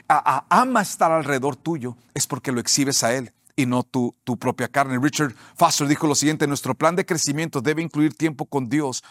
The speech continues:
de manera regular a través de oración, ayuno y adoración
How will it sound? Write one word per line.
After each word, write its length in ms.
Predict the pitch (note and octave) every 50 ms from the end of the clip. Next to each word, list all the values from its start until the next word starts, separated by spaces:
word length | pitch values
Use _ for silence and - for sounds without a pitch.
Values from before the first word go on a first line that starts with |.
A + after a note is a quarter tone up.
| - - - -
de 140 | C#3+ D#3+ D3+
manera 360 | D3 C#3+ C#3 D3 D#3 E3 E3+
regular 560 | D#3+ E3 E3 C#3 C3+ C3+ C3 C#3+ D3 D#3 - -
a 120 | D3+ D3
través 360 | - - C3 B2 B2 C#3 C3+ A#2+
de 80 | D3
oración, 500 | C#3 C3 A#2+ - - C#3 C#3+ D3 C#3 - _
ayuno 420 | C3 B2+ A#2+ G#2+ C3+ D3 D3+ D3 C#3
y 100 | B2+ B2
adoración 540 | A#2+ A#2 A#2 A2+ A2 - - D3 D3 D3